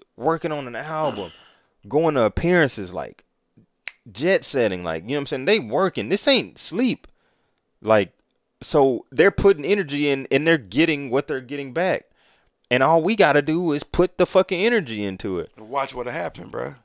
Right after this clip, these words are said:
Speaker 1: But a lot of us are lazy, and I'm, like, I'm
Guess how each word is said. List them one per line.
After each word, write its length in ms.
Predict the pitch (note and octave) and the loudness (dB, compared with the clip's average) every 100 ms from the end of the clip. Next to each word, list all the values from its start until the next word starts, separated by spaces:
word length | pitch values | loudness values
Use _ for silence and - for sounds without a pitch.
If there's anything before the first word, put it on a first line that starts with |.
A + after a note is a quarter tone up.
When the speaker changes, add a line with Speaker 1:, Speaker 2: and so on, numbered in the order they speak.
| - | -6
Speaker 1:
But 360 | G#2 C3+ C#3+ _ - - | 4 6 6 _ -8 2
a 100 | B2+ | 4
lot 280 | B2 C#3 D3+ | 8 8 8
of 100 | C#3+ | 4
us 140 | D3 | 0
are 100 | C3+ | 0
lazy, 440 | B2+ E3+ C#3+ G2+ F#2+ | 2 2 0 -4 0
and 100 | B2+ | 2
I'm, 240 | D#3 - - | 0 -6 -4
like, 320 | A#2+ B2+ - _ A2+ | 0 0 -4 _ -2
I'm 280 | C3 C#3+ | -2 -4